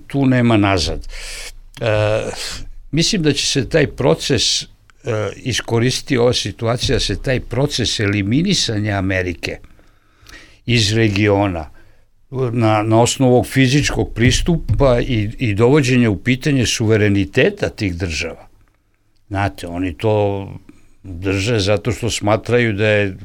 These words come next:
američka nacionalna bezbednost vezana za Bahrein, iako Bahrein ničim ne ugrožava, ali nije bitno.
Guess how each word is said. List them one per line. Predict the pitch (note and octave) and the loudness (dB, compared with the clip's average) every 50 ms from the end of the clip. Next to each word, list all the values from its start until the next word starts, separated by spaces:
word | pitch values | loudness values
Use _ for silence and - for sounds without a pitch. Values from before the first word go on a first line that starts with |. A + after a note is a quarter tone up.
| G2 F#2+ | -12 -6
američka | G#2+ A2 F#2 G2 G#2 A2+ A#2 G#2 - - A2 G#2 | -4 -2 0 0 0 0 -2 -4 -4 -2 0 2
nacionalna | G#2 A2 A2+ - - B2 A2+ G#2+ G#2+ G#2 | 2 2 2 0 -2 -2 -2 0 0 -2
bezbednost | F#2 F2 G#2 F#2+ F2 E2+ E2+ F2+ G2+ A2 G#2 A2 B2+ A#2+ - - - G#2+ | -2 0 -2 -2 -2 -2 -2 0 0 0 2 0 0 -2 -2 -4 -8 -6
vezana | G2 G#2+ A2 A2+ G#2+ G#2 A#2+ A#2 A#2 A#2 A#2 A2+ | -2 0 0 0 2 0 0 0 0 0 0 0
za | G2+ G#2 A#2 A2 | 0 0 -2 -2
Bahrein, | G2 F#2 A2 G#2+ - - - A#2 A#2+ A#2 G#2+ E2+ D#2 E2+ | 0 0 0 -2 -2 -2 0 2 2 2 2 -2 -4 -6
iako | F2 E2+ E2+ E2 - G#2 | -6 -6 -6 -6 -6 -8
Bahrein | G2 F#2+ G#2+ G2 - - G#2+ A2 A2+ A2 | -4 -2 -4 -4 -4 -4 -4 -4 -2 -2
ničim | G#2+ A2 G#2+ G2+ - A#2 A2 | -2 -4 -4 -6 -8 -8 -6
ne | A2 A2+ | -4 -4
ugrožava, | A2+ A2 A2 A2 A#2 A#2+ A#2+ A#2 B2 B2 A#2 F#2+ E2 | -4 -4 -4 -2 0 0 0 2 2 2 2 2 0
ali | D#2 E2+ F2 F#2+ | -4 -8 -10 -8
nije | G2+ G#2 A2 A2 | -6 -6 -6 -4
bitno. | G#2+ A#2+ B2+ A#2+ - - - - | -2 -4 -4 -4 -4 -10 -10 -10